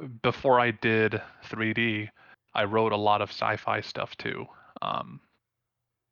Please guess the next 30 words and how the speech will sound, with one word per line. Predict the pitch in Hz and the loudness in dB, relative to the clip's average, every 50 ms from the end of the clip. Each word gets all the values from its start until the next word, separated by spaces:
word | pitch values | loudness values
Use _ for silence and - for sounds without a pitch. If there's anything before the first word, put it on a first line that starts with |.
| _ _ | _ _
and | - 113 | -4 -2
I | 104 | -2
don't | 98 104 104 107 | -2 -2 -4 -4
wanna | 104 110 | -6 -8
keep | - - - 110 | -8 -8 -8 -8
myself | - 113 107 - 117 101 - _ - | -8 -8 -6 -4 -4 -4 -4 _ -2
bound | 98 98 101 101 101 98 98 98 - 95 - - | 0 0 2 2 0 -2 -4 -10 -12 -14 -14 -14
to | - - | -12 -8
that. | - - - - - - - - - _ _ _ _ _ - | -6 -6 -4 -6 -6 -8 -12 -16 -20 _ _ _ _ _ -8
I've | - 117 | -4 0
got | 117 139 135 | 2 2 4
a | 127 | 4
lot | 120 113 | 4 4
of | 110 98 | 4 2
three | - 104 117 113 | -2 -2 -2 -2
D | 110 107 104 | 0 0 0
assets | 104 110 107 - - 110 101 - - | 0 0 0 -2 -4 -6 -8 -6 -6
that | - 104 | -6 -4
are | 101 104 | -4 -4
sci-fi-esque | 117 - - 110 107 107 104 - - 107 101 104 104 110 107 107 - - - - - - - - - - - - _ - | -6 -6 -4 -2 -2 -2 -2 -2 -2 -2 -2 -2 -2 -2 -2 -2 -4 -8 -14 -14 -16 -16 -18 -20 -20 -20 -20 -16 _ -2
that | 113 113 | 2 2
I | |
haven't | 110 107 110 110 113 110 110 107 | 4 4 4 2 2 0 -2 -2
had | 110 107 104 101 | -2 -2 -2 -2
the | 107 101 | -4 -4
wonderful | 101 101 101 104 104 - - - | -4 -4 -4 -6 -6 -6 -4 -4
opportunity | 107 107 - - - - - 110 110 - - - | -4 -4 -4 -6 -12 -12 -10 -10 -10 -8 -8 -8
of | 113 113 | -8 -8
using. | 113 113 113 113 107 110 110 131 135 _ _ _ _ _ _ - | -8 -6 -6 -6 -6 -8 -10 -14 -14 _ _ _ _ _ _ -18
So. | - - - - - - | -12 -10 -8 -8 -8 -10